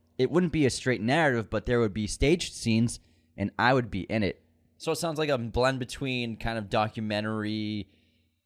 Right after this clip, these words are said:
Speaker 2: versus in fic-, in fiction. I mean,
Speaker 1: Surrealism,
Speaker 2: yeah.
Speaker 1: yeah,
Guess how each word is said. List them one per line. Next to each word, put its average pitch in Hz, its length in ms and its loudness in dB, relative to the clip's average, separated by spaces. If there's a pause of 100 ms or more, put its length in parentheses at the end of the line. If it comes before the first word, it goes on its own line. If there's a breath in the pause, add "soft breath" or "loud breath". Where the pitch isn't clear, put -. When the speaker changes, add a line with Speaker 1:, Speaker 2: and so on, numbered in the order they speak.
(320)
Speaker 2:
versus 110 360 -4
in 110 120 -4
fic-, - 360 -6
in 113 80 -6
fiction. 92 580 -8 (180)
I 101 60 -4
mean, 98 200 -6
Speaker 1:
Surrealism, 107 640 -6
Speaker 2:
yeah. 107 420 -2
Speaker 1:
yeah, 123 180 -10